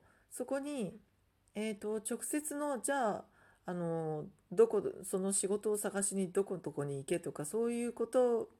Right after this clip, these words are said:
がもし、あの、自分で腑に落ちればそれがた-、いいと思いますけれども、例えば、そこまで少し時間がある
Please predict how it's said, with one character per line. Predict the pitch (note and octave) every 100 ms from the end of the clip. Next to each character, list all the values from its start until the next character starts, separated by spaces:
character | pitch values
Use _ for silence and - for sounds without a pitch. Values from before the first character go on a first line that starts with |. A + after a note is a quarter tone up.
| _ A3+
が | C4+
も | A3+ A#3
し、 | - F#3 E3+ - - - - - - -
あ | F3
の、 | E3+
自 | E3 E3+
分 | F3+ F#3
で |
腑 | F#3+ G3
に | G#3
落 | G#3+
ち | A3+
れ | G#3
ば | D#3
そ | - D#3+ D3+ -
れ | E3
が | D#3 D#3
た-、 | D#3+ - _ -
い | D#3+
い | D3
と | C3+
思 | C#3 C#3+
い |
ま | D3 D#3+
す | - -
け | C#3
れ | C#3
ど | - G3+
も、 | A#3 G3 - - - - - A#3
例 | D4
え | A3+
ば、 | A#3 G#3+ - - -
そ | - G#3+
こ | C#4
ま | D#4
で | G3+
少 | G3 B3+
し | B3+ F3+
時 | D#3
間 | D3+ F#3+ G3
が | G3+ -
あ | G#3+
る | G3+ C#3+